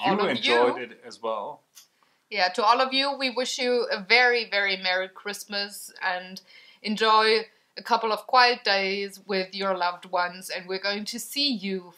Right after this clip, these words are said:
Speaker 2: for the already announced very special episode of Gamer's Couch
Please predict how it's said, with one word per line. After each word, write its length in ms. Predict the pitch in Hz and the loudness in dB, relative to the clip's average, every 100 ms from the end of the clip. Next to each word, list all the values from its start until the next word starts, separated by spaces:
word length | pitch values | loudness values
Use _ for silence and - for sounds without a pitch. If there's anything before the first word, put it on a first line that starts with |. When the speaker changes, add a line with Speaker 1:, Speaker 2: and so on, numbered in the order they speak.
| - | -4
Speaker 2:
for 320 | 180 165 165 _ _ | -2 -2 -8 _ _
the 300 | 180 175 165 _ _ _ _ | -16 -14 -16 _ _ _ _
already 480 | 175 180 180 185 220 | -2 0 0 0 0
announced 540 | 220 208 185 175 - 165 | 0 0 0 -2 -12 -6
very 420 | 185 190 196 208 | 0 0 0 -6
special 500 | - 185 180 185 175 | -6 -6 -4 -6 -6
episode 560 | 170 180 165 175 170 170 - | -6 -8 -8 -6 -6 -8 -8
of 300 | 170 165 165 | -8 -10 -10
Gamer's 420 | 170 170 170 165 | -10 -8 -12 -12
Couch 560 | - 170 185 226 - | -2 -2 -2 -6 -14